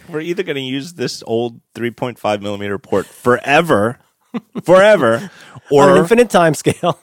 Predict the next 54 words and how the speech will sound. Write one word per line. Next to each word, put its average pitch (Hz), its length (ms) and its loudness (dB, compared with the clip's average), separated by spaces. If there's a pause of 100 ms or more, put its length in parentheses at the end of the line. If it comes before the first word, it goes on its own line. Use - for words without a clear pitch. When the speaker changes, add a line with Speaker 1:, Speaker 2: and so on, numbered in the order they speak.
Speaker 2:
<laughs> - 120 -20
Speaker 1:
or 139 440 2 (480)
eventually 123 560 -2
somebody 110 380 -4
is 104 100 -6
gonna 98 200 -10
ship - 200 -12
a 85 60 -12
product 82 340 -10
that 78 140 -20
doesn't - 340 -20
use - 140 -20
it. - 100 -20 (180)
And 87 220 -18
so 80 320 -8
Speaker 2:
Yep. 73 160 -20
Speaker 1:
I, 92 80 -18
I, 85 260 -18 (220)
I, 78 80 -20 (260)
I 78 60 -20
don't 69 200 -20
get - 120 -20
it. - 80 -20 (240)
I 92 100 -14
really 135 280 -2
do 107 180 -8
enjoy, 95 360 -12
though. 85 140 -16 (220)
So 185 140 0
I, 185 260 0
here's 170 220 -4
the 180 100 -2
thing, 214 200 -6
though. 101 120 -4
I 113 180 -4
really 123 420 0
do 117 100 -6
wonder 131 320 -6
if 123 340 -6
it's - 280 -10
true. 135 500 0
I 107 140 -8
wonder 185 400 -4
if 120 240 -10
this 127 260 -4
actually 120 460 -6
is 120 320 -4
a 104 80 -8
rare 113 400 -2
case, - 600 -10
in 95 140 -14
my 143 200 0
opinion, 65 520 -10 (240)
of 85 340 -14